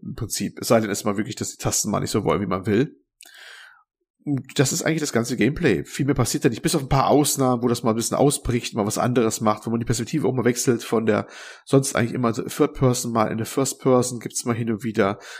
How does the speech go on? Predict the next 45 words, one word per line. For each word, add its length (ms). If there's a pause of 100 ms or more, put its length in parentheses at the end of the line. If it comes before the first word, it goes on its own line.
(360)
Vielleicht 160
muss 140
man 100
doch 80
mal 120
ein 40
kleines 480
Puzzle 280
machen, 180
das 80
ist 60
aber 100
die 100
absolute 400
Ausnahme, 360
sonst 120
gibt's 160
wirklich 220
keine 220
Puzzle-Elemente. 680 (400)
Man 100
muss 160
selten 460
ir-, 180
irgendwas 540
rätseln, 480
das 120
ist 140
fast 300
nicht 360 (140)
existent, 640 (540)
sondern 320
das, 120
die 140
Geschichte, 400
die 240
spielt 400
sich 240
eigentlich 260
fast 280
von 120
alleine, 520
wenn 120
man 140
diese 320